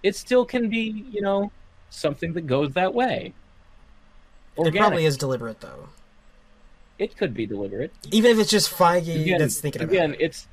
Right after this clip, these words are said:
Speaker 1: I don't wanna say what is and isn't deliberate when the showrunner is like, "I don't know who Mephisto is." We
Speaker 2: That's,
Speaker 1: just,
Speaker 2: yeah, I don't
Speaker 1: "I don't
Speaker 2: think it's
Speaker 1: know why
Speaker 2: deliberate
Speaker 1: we
Speaker 2: with them,
Speaker 1: kept
Speaker 2: yeah.
Speaker 1: saying things about the devil." <laughs>
Speaker 2: Right.
Speaker 1: Those
Speaker 2: Uh,
Speaker 1: are coincidences.
Speaker 2: uh, when-, whenever I say it's deliberate, I mean, like,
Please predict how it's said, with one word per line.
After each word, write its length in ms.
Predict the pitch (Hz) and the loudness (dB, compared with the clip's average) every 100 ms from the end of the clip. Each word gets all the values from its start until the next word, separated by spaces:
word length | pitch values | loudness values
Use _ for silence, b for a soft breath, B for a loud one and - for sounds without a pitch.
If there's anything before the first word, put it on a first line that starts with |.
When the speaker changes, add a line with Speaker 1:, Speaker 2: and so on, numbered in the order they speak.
| - | -4
Speaker 1:
I 80 | 139 | 0
don't 160 | 180 208 | 2 2
wanna 220 | 190 185 | 2 0
say 280 | 175 - 156 | 0 0 0
what 200 | 147 151 - | 2 0 0
is 160 | 135 | -2
and 100 | 139 | -2
isn't 240 | 139 135 135 | -2 -4 -4
deliberate 560 | 123 135 147 123 113 - - - | -4 -4 0 0 0 -4 -12 -6
when 140 | 135 | -4
the 40 | |
showrunner 540 | 131 - 143 147 143 135 | -2 -2 0 0 0 -2
is 140 | 127 | 0
like, 300 | 131 123 117 - | 2 2 0 -2
"I 80 | 123 | -2
don't 200 | 135 131 | -2 -2
know 160 | 127 | -2
who 100 | 123 131 | 0 -2
Mephisto 520 | 117 - 127 - 120 | -4 -6 -8 -4 -4
is." 540 | 110 113 110 - - - - | -2 -4 -6 -14 -20 -20 -6
We 60 | 127 | -2
Speaker 2:
That's, 120 | 208 | -2
Speaker 1:
just, 180 | 175 156 | 0 2
Speaker 2:
yeah, 140 | 208 - - | 0 -2 0
I 80 | 165 | 2
don't 160 | 151 | 6
Speaker 1:
"I 20 | 226 | 6
don't 100 | 180 | 6
Speaker 2:
think 120 | 196 | 6
it's 100 | 180 | 4
Speaker 1:
know 60 | |
why 80 | 170 | 6
Speaker 2:
deliberate 160 | 170 175 | 6 6
Speaker 1:
we 60 | - | 4
Speaker 2:
with 60 | |
them, 80 | 151 143 | 4 0
Speaker 1:
kept 80 | 123 | -2
Speaker 2:
yeah. 120 | 135 | -2
Speaker 1:
saying 280 | 147 156 143 | 2 2 0
things 320 | - 147 135 | -4 -4 -2
about 240 | 127 135 | 0 0
the 80 | 131 | 0
devil." 440 | 127 127 113 117 143 226 | 0 0 0 -4 0 0
<laughs> 100 | 233 | -2
Speaker 2:
Right. 320 | 240 269 - 262 - - | -6 -6 -6 -10 -12 -12
Speaker 1:
Those 260 | 240 185 226 | -6 0 2
Speaker 2:
Uh, 40 | |
Speaker 1:
are 280 | 147 139 135 | 4 2 2
coincidences. 680 | 392 440 - 170 165 131 - - - - - - - - - - - - - - 147 | -4 -6 -8 -6 -6 -6 -12 -20 -20 -20 -20 -20 -20 -20 -20 -20 -20 -20 -20 -16 -6
Speaker 2:
uh, 300 | 147 139 135 | -2 -2 -2
when-, 240 | 160 185 | 0 2
whenever 260 | 165 180 196 | 2 4 4
I 80 | |
say 160 | 240 254 | 6 8
it's 160 | 240 226 | 6 6
deliberate, 560 | 220 202 185 196 180 143 | 4 4 4 2 0 0
I 100 | 165 | 0
mean, 180 | 175 165 | 0 0
like, 260 | 151 143 | -4 -6